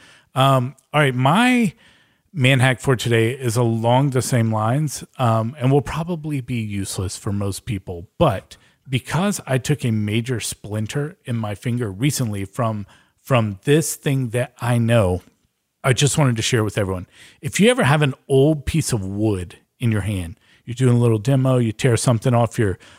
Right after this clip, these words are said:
off your deck or the kid's play set, you tear it down, exactly what I did, and you wanna throw a piece of wood, don't throw it in any way that it can slide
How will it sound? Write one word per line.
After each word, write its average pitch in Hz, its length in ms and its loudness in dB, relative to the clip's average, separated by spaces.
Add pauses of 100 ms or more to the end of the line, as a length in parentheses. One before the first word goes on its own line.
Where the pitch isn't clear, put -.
(160)
off 131 180 0
your 107 80 2
deck 143 480 2
or 123 40 2
the - 100 -4
kid's 135 320 0
play 143 280 0
set, 139 400 2
you 120 80 -2
tear 139 280 2
it 123 80 -2
down, 139 380 2 (280)
exactly 123 540 0
what 120 160 2
I 113 100 0
did, 110 340 -4 (480)
and 131 160 2
you 226 120 4
wanna 190 220 4
throw 135 680 2
a 117 80 -4
piece 139 280 -2
of 113 120 -4
wood, 107 380 0 (600)
don't 214 300 2
throw 285 180 4
it 240 100 2
in 220 180 -8
any 247 260 2
way 190 320 2
that 156 160 0
it 143 120 -8
can 135 140 0
slide 147 840 2